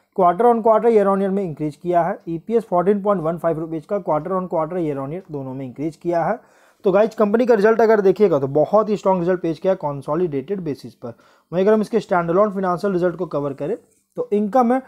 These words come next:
टू हंड्रेड फ़ाइव करोड़ का, पिछले क्वार्टर में ट्वेल्व हंड्रेड थर्टी सेवन करोड़ का और सितंबर ट्वेंटी टू क्वार्टर में, अ,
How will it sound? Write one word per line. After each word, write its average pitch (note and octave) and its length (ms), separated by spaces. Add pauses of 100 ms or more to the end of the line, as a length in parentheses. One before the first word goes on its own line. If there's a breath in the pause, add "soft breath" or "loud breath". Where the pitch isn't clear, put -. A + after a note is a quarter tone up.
(260 soft breath)
टू B3+ 120
हंड्रेड A3+ 240
फ़ाइव D#3+ 300
करोड़ F#3 200
का, G3 120
पिछले G#3+ 300
क्वार्टर G3+ 300
में G#3 120
ट्वेल्व G#3 320
हंड्रेड G3 260
थर्टी F3+ 240
सेवन E3 340
करोड़ D#3 260
का G3 120
और F3+ 60
सितंबर E3+ 420
ट्वेंटी E3 280
टू D#3+ 120
क्वार्टर D3 320
में, A3 140 (480 soft breath)
अ, C#3+ 240